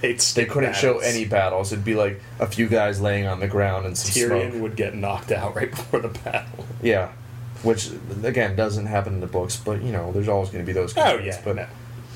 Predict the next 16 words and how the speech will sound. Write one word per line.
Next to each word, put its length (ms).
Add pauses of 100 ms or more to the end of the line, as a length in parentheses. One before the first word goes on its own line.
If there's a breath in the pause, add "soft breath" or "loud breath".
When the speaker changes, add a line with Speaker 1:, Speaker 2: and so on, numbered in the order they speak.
(180 loud breath)
Speaker 2:
but, 200
uh, 320 (140)
now 220
that 100
I'm, 300
I'm 120
really 200
glad 280
that 80
they 120
have 100
money 220
to 40
pay, 460
you 80
know, 240